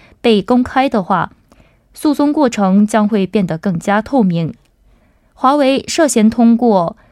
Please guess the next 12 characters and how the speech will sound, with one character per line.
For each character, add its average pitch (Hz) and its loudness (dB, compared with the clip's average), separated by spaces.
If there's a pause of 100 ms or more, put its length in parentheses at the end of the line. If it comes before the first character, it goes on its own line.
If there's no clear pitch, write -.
(180)
Skycom 277 -2 (100)
与 180 -4 (320)
伊 262 0
朗 220 2
通 320 -2
信 285 0
企 185 -4
业 190 0
进 202 2
行 190 0
交 254 0
易， 254 -2